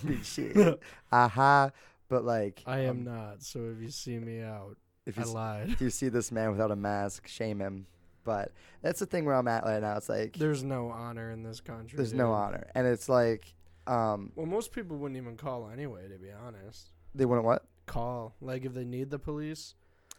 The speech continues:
Speaker 2: Like, I get
Speaker 1: Oh.
Speaker 2: your point. Like,
Speaker 1: There's a lot of people who actually, yeah, they just don't call the, they just don't call the police. They just, because they don't want them to show up and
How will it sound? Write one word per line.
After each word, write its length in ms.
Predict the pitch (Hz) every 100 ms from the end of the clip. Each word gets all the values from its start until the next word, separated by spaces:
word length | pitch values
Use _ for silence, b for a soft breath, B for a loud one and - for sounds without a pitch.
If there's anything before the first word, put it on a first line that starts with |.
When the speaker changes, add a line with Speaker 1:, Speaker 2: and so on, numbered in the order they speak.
| B
Speaker 2:
Like, 140 | - 143
I 100 | 135
get 200 | 123 110
Speaker 1:
Oh. 40 |
Speaker 2:
your 100 | 104
point. 400 | 147 175 170 151
Like, 60 | 143
Speaker 1:
There's 160 | 170 254
a 60 |
lot 160 | 214 180
of 80 | 165
people 240 | 170 170
who 140 | 131
actually, 320 | 135 127 147 123
yeah, 220 | 127 139
they 120 | 113
just 160 | 113 -
don't 140 | 131
call 140 | - 120
the, 60 | -
they 140 | 127 131 104
just 200 | 117 -
don't 160 | 135 127
call 160 | 107
the 80 | 120
police. 340 | 117 131 151 -
They 140 | 123
just, 220 | 113 - _ _
because 320 | 120 - 113
they 100 | -
don't 260 | 120 120 - _ 120
want 340 | 117 - -
them 180 | 127 120
to 80 | 117 _
show 340 | - - 120 123
up 260 | 117 - _ -
and 260 | 113 104